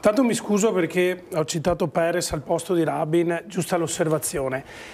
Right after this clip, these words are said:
Il male assoluto per l'Italia sono i bonus all'italiana e vi spiego il perché. Renzi ha dato gli ottanta euro,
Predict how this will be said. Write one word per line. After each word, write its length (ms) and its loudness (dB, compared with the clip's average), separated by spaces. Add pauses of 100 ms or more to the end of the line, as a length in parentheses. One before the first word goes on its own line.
(180)
Il 180 4
male 200 2
assoluto 460 -2
per 140 0
l'Italia 420 0
sono 440 -2
i 120 0
bonus 580 0 (140)
all'italiana 880 -2
e 120 0
vi 80 -2
spiego 320 2
il 60 2
perché. 420 -4 (920)
Renzi 600 0
ha 120 0
dato 240 0
gli 80 2
ottanta 560 0
euro, 420 0